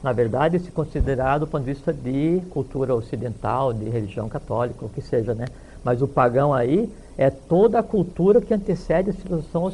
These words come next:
Speaker 1: ocidental. E a gente coloca aí alguns milhões de anos respeitáveis e a serem respeitados, né? Onde tem toda a cultura que hoje é, é, cria a base do conhecimento que a gente, eh, chama de esotérico.
Speaker 2: Que, que mês que nasceu Jesus?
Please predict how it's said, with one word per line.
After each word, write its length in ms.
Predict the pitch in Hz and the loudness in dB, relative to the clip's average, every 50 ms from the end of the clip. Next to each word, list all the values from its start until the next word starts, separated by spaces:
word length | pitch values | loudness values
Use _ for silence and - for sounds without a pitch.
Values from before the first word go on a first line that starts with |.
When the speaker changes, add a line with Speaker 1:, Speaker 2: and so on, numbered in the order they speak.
| - - | -6 -6
Speaker 1:
ocidental. 500 | - - 190 - - 170 180 185 160 - - | -4 -4 -4 0 0 0 0 0 -2 -6 -4
E 80 | - 135 | -2 -2
a 60 | 131 | 0
gente 180 | 127 147 143 - | 0 -2 -4 -2
coloca 320 | - 139 143 135 - 151 | 0 2 2 2 2 2
aí 60 | 143 | 2
alguns 340 | 156 151 127 139 175 180 180 | 2 2 2 2 0 0 0
milhões 380 | 185 202 175 170 180 196 175 156 | 0 0 2 2 2 2 0 0
de 80 | 151 | 0
anos 240 | 156 175 196 202 196 202 - - - - - - - - - - - - | 0 0 0 -2 -2 -4 -8 -14 -16 -16 -12 -10 -8 -8 -8 -8 -10 -4
respeitáveis 880 | - 143 180 180 180 - - 156 156 - - 180 196 226 220 202 - - - | 0 2 2 2 2 0 0 0 0 2 0 0 0 2 0 -2 -2 -4 -4
e 160 | 175 180 180 175 - | -4 -4 -4 -4 -4
a 280 | - 156 175 214 226 208 - - - | -2 0 0 0 0 -2 -6 -6 -2
serem 300 | - 180 196 196 190 165 | 0 0 0 0 0 -2
respeitados, 760 | 143 165 170 - - 240 - - - 139 131 151 156 120 101 - - - - - | -2 -4 -4 -6 -8 -8 -8 -6 -6 -6 -4 -4 -6 -6 -8 -12 -14 -16 -12 -10
né? 180 | 117 131 143 - | -8 -8 -8 -4
Onde 220 | 135 139 135 127 | -4 -4 -4 -4
tem 160 | - - 143 | -4 -4 -4
toda 220 | - - 185 202 190 | -2 -2 -2 -2 -2
a 20 | |
cultura 480 | 185 - 147 139 - - 151 165 180 180 | -2 -4 -6 -6 -4 -2 0 0 0 0
que 180 | 175 - 202 | -2 -2 -2
hoje 400 | 147 123 135 151 156 147 190 175 180 - - - - - - | 0 2 2 2 0 -2 -4 -6 -8 -8 -14 -18 -14 -6 -4
é, 200 | 135 131 123 - - - - - - 110 - - - | -2 -2 -2 -4 -8 -10 -8 -10 -10 -10 -12 -10 -8
é, 100 | 123 120 113 - - - - - - - - - - - - | -8 -8 -8 -10 -14 -16 -16 -16 -16 -20 -20 -20 -18 -10 -6
cria 240 | 135 151 151 123 | -2 0 0 0
a 180 | 110 - 123 123 | 0 0 -2 -2
base 440 | 110 98 107 117 113 127 143 143 147 | -2 -2 -2 0 0 0 0 -2 -4
do 100 | 143 147 | -6 -8
conhecimento 440 | - - 143 120 - - 127 127 - | -6 -4 -6 -6 -6 -8 -8 -8 -8
que 100 | - 127 | -10 -10
a 20 | |
gente, 160 | 113 127 117 - - - - - | -10 -10 -10 -10 -14 -16 -12 -10
eh, 80 | 120 113 113 - | -10 -10 -8 -8
chama 200 | - 117 120 123 | -8 -6 -6 -6
de 320 | 110 101 113 113 - - | -6 -6 -6 -6 -6 -6
esotérico. 720 | 113 110 - - 113 - 110 92 - - - - - - 110 - - - - - - | -8 -8 -8 -12 -10 -8 -8 -8 -6 -8 -10 -12 -14 -16 -16 -16 -16 -18 -18 -14 -8
Speaker 2:
Que, 540 | 131 123 120 117 113 110 104 98 98 95 92 - - - | -6 -6 -4 -4 -4 -4 -4 -4 -6 -6 -8 -10 -10 -10
que 80 | 117 | -8
mês 240 | 117 123 135 135 139 | -6 -4 -4 -4 -4
que 80 | - 135 | -6 -8
nasceu 300 | 127 120 120 - 120 107 | -8 -8 -6 -6 -6 -4
Jesus? 320 | 113 104 98 107 104 98 | -4 -6 -6 -6 -8 -10